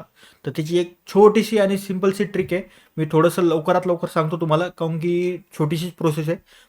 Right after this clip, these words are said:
फक्त तुम्हाला जी बांधकाम कामगाराची वेबसाईट आहे, जी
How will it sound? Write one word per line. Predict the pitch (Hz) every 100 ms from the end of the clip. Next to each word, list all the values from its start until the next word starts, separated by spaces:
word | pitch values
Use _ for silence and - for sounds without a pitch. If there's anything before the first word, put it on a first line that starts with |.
| -
फक्त | 165 220
तुम्हाला | 202 196 196
जी | 185 175
बांधकाम | 156 151 170 180
कामगाराची | 185 180 180 180 185
वेबसाईट | 147 147 175 151
आहे, | 120 - _ _ _ _ - 131
जी | 135 151 151